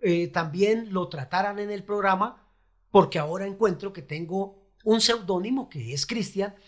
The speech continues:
entonces usted nos puede escribir a el correo que está apareciendo en pantalla.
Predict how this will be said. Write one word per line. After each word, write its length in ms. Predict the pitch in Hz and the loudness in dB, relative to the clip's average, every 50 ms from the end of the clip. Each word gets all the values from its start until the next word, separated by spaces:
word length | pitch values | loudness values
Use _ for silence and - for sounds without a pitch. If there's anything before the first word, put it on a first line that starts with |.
| - - - - | -20 -20 -2 2
entonces 560 | 254 262 262 - 262 226 208 - 233 190 - | 2 2 4 4 2 2 2 0 -4 -6 -8
usted 240 | 180 139 - 180 165 | -10 -6 -6 -4 -4
nos 160 | 185 180 - | -4 -6 -6
puede 380 | - 190 180 170 180 175 - - | -4 -4 -2 -2 -4 -6 -6 -6
escribir 840 | 175 151 - - - 143 135 135 135 185 196 180 165 185 - - _ _ _ _ _ _ _ _ _ | -4 -4 -4 -4 -6 -8 -6 -4 0 2 2 2 2 0 -8 -18 _ _ _ _ _ _ _ _ _
a 480 | - 123 120 117 113 107 104 107 104 - - _ _ _ | -6 -6 -4 -4 -6 -8 -12 -14 -16 -18 -20 _ _ _
el 200 | - 143 131 - | -4 -4 -4 -4
correo 440 | - 123 107 123 147 190 214 220 214 | -8 -14 -2 2 4 4 4 4 2
que 80 | - | -2
está 200 | 156 - - 156 | -8 -10 -8 -8
apareciendo 880 | 156 - - 185 165 151 135 - 165 160 165 175 160 175 180 180 - _ _ _ _ _ _ _ | -6 -4 -4 -4 -4 -6 -10 -8 -8 -8 -8 -6 -6 -8 -8 -8 -10 _ _ _ _ _ _ _
en 220 | _ - 214 208 208 | _ 8 8 8 6
pantalla. 720 | - 214 214 - - 196 175 156 180 208 226 - - _ | 2 0 0 0 0 0 0 0 -2 -4 -6 -8 -14 _